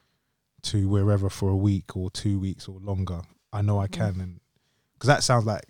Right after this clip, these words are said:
Speaker 1: that, that's the goal
Speaker 2: Yeah.
Speaker 1: for me. Do you know what I mean? That's, that's the dream, so to see, so to speak. What was that like the first time when you realised that?
Speaker 2: It was liberating.
Speaker 1: Yeah.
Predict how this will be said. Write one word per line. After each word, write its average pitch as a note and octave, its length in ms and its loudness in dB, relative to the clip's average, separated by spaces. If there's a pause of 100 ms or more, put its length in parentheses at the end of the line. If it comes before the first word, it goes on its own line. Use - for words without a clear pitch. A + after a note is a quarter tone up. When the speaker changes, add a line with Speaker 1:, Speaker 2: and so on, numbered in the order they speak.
Speaker 1:
that, - 160 -14 (120)
that's A2 180 -6
the A2 100 -2
goal G2 320 -2 (300)
Speaker 2:
Yeah. D#3+ 260 -8
Speaker 1:
for D#3 60 -8
me. F#2+ 240 -6 (100)
Do - 60 -20
you A2 60 -10
know G#2 100 -2
what - 0 -
I A2+ 100 0
mean? A2+ 80 0
That's, G#2+ 160 -4
that's A2 220 -4
the - 120 -8
dream, G#2 320 0
so G2 200 -6
to - 100 -10
see, G2 240 -6 (100)
so - 220 -4
to F#2 140 -6
speak. - 480 -6
What A2+ 200 -4
was B2 140 2
that A#2 180 -2
like A2+ 220 -4
the G#2 80 -8
first G#2 320 -4
time G#2 200 -4
when F#2+ 80 -8
you F#2+ 120 -14
realised F#2+ 460 -6
that? - 160 -20 (1600)
Speaker 2:
It C4 200 -4
was B3 500 -6 (380)
liberating. A3+ 1040 -6
Speaker 1:
Yeah. G#2 300 2